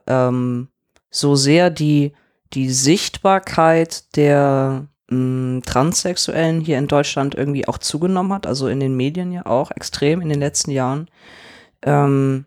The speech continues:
so unsichtbar sind, finde ich, nach wie vor die, die Intersexuellen.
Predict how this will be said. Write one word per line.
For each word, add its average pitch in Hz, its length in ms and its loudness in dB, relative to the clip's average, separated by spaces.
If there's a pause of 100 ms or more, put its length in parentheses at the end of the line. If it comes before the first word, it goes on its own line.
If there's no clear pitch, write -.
(100)
so 147 160 2
unsichtbar 143 840 2
sind, 135 440 0
finde 131 580 -2
ich, 135 240 0
nach 139 260 0
wie 143 80 -4
vor 139 220 0
die, 135 260 -4
die - 140 -6
Intersexuellen. 110 920 -4